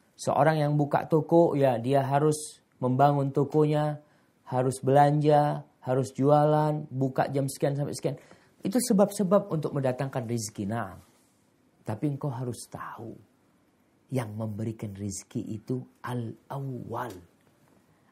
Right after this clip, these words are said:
Al-Awwal itu Allah. Sehingga kalau kita bicara ibadah tuh awal akhir semuanya Allah. Ketika seorang berusaha, mana yang harus lebih awal, Ustaz?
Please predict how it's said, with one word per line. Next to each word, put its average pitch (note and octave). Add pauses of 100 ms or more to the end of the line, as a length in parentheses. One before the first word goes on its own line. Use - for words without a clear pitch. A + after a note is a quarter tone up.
(160)
Al-Awwal G3
itu A#3+
Allah. G3+ (2000)
Sehingga G3
kalau G3+
kita F3+
bicara D#3+
ibadah C3+
tuh -
awal G3
akhir A#3
semuanya E4+
Allah. E3+ (2250)
Ketika G3+
seorang F#3+
berusaha, E3+ (240)
mana A3
yang G3+
harus E3+
lebih D3+
awal, C#3+
Ustaz? G2+